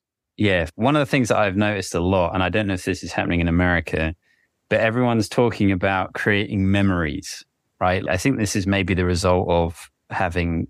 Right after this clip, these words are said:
cameras on your phone, but it's always, "Oh, I'm doing this for the memories."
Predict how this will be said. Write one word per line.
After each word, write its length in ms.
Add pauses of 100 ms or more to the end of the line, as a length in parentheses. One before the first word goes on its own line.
cameras 460
on 120
your 120
phone, 460 (580)
but 200
it's 180
always, 360
"Oh, 160
I'm 160
doing 300
this 180
for 140
the 80
memories." 760